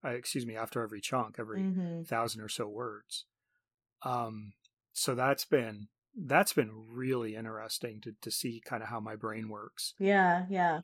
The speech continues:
Speaker 1: um, with that kind of thing.
Speaker 2: Yeah, let's talk about our writing routines, 'cause that's something I wanted to touch on with this writing
Speaker 1: Mm.
Speaker 2: process discussion today. There's no shortage of, um, advice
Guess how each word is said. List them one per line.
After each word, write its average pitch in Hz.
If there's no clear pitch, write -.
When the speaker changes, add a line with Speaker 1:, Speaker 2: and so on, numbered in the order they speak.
Speaker 1:
um, 113
with 131
that 113
kind 110
of 104
thing. 120
Speaker 2:
Yeah, 254
let's 233
talk 254
about 175
our 170
writing 160
routines, 147
'cause 180
that's 196
something 196
I 165
wanted 156
to 147
touch -
on 147
with 170
this 170
writing 151
Speaker 1:
Mm. -
Speaker 2:
process 151
discussion 165
today. 170
There's 175
no 220
shortage 170
of, 160
um, 160
advice 165